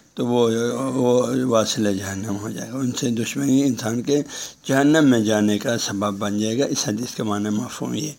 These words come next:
اس کے بعد والا حدیث، حدیث نمبر چار میں فرماتے ہیں، وہ بحاظ الاسناد، یہاں بھی امام رضا علیہ السلام سے نقل فرماتے ہیں، امام رضا فرماتا ہے کہ قال رسول اللہ صلی اللہ علیہ وسلم، رسول اللہ صلی اللہ علیہ وسلم نے فرمایا،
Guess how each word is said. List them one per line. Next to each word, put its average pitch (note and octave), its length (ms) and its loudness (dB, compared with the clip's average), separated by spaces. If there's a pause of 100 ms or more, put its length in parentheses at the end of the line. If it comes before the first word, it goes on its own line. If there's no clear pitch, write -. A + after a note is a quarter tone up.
(720)
اس - 120 -2
کے D#3 80 4
بعد D#3 180 6
والا C#3+ 320 4
حدیث، C3+ 320 2
حدیث B2 260 2
نمبر A2+ 320 4
چار A#2 300 2
میں B2 100 2
فرماتے A2+ 440 0
ہیں، C#3+ 80 4
وہ B2+ 160 4
بحاظ A2 340 0
الاسناد، C#3 400 -2 (540)
یہاں A#2 180 -2
بھی A#2 160 4
امام A2 240 4
رضا G#2+ 180 2
علیہ G#2+ 120 2
السلام G#2 300 -2
سے F#2+ 120 -6
نقل A2 240 -2
فرماتے A#2 420 -2
ہیں، C3+ 80 2
امام A#2+ 140 2
رضا A2+ 160 2
فرماتا A#2 560 -2
ہے D3+ 60 0 (400)
کہ C3 200 0
قال B2+ 340 2
رسول A#2 280 0
اللہ A#2 300 -2 (100)
صلی B2 180 -2
اللہ B2 220 -2
علیہ G#2+ 140 0
وسلم، C#3+ 240 2 (500)
رسول A#2 240 0
اللہ A2+ 160 2 (200)
صلی E3 60 -6
اللہ C3 120 -2
علیہ B2 120 -4
وسلم A#2 160 2
نے G#2 100 0
فرمایا، A#2+ 480 2